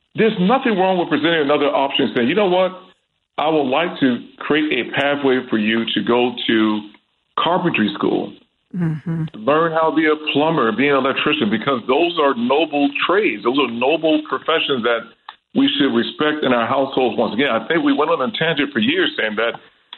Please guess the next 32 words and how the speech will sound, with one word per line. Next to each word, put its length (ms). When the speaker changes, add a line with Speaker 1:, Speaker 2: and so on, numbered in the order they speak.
Speaker 1:
the 220
only 180
way 100
to 100
be 160
successful 520
is 80
getting 280
a 100
college 260
degree. 360
And 220
in 120
many 140
ways, 240
it's 160
great 280
getting 160
a 40
college 260
degree. 200
Education 420
is 80
great. 320
But 260
a 80
lot 280
of 80
us 80
are 200
in 120
debt. 400